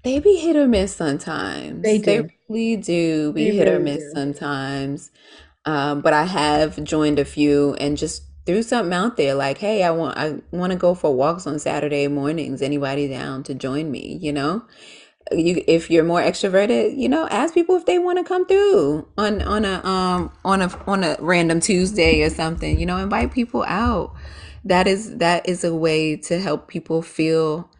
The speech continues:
Speaker 1: like, seen and want-, you know, not wanted, but seen
Speaker 2: Included
Speaker 1: and
Speaker 2: and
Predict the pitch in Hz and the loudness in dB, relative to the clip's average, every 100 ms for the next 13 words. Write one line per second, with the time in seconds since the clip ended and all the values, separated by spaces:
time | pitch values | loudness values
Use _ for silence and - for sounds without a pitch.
0 | _ _ 156 151 - 156 180 202 160 127 | _ _ -2 -2 -2 -2 0 0 -2 -2
1 | 135 135 156 135 165 220 - - 220 202 | -2 -4 -4 -2 0 -2 -4 -6 -4 -4
2 | - 254 320 - 123 - - 113 - _ | -4 -6 -6 -6 -6 -6 -8 -8 -10 _
3 | _ _ 170 151 - _ _ _ _ _ | _ _ -2 -2 -6 _ _ _ _ _
4 | - - 226 240 208 143 - 156 220 214 | -10 4 6 6 4 0 0 0 0 0
5 | 196 190 190 | -2 -2 -6